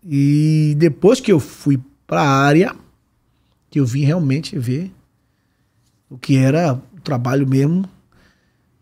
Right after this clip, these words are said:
né, do polícia ali. E aí eu falei, pô, é isso que eu quero, velho. Até eu ver um disparo na minha vida do, dos caras, era difícil. As armas que eu mais,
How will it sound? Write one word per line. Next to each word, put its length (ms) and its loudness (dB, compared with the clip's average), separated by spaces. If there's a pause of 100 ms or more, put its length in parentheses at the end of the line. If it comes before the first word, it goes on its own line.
(200)
né, 160 -2
do 100 0
polícia 440 0
ali. 240 2
E 40 -4
aí 60 2
eu 80 2
falei, 160 0
pô, 140 0
é 40 4
isso 120 -2
que 60 -8
eu 60 -4
quero, 300 -6
velho. 160 -12 (1500)
Até 280 -2
eu 120 4
ver 140 0
um 80 0
disparo 440 -2
na 40 -2
minha 140 0
vida 260 -2
do, 220 -4
dos 180 -4
caras, 360 -2 (840)
era 160 0
difícil. 560 -4 (640)
As 200 -2
armas 200 0
que 80 -4
eu 60 0
mais, 440 0